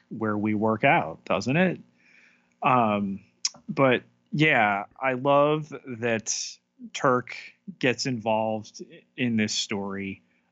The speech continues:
Um, I had actually, uh, seen it a couple weeks ago that, uh,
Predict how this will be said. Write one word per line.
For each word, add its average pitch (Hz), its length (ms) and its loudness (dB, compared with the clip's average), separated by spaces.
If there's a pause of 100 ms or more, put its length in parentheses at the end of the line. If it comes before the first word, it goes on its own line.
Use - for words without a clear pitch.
Um, 101 640 -2 (320)
I 113 100 2
had 113 180 2
actually, 110 800 -2 (240)
uh, 101 500 -8 (640)
seen 113 340 -2
it 101 100 -2
a 101 80 -6
couple 107 300 -8
weeks 107 260 -2
ago 95 560 -6 (120)
that, 98 340 -8
uh, 90 320 -8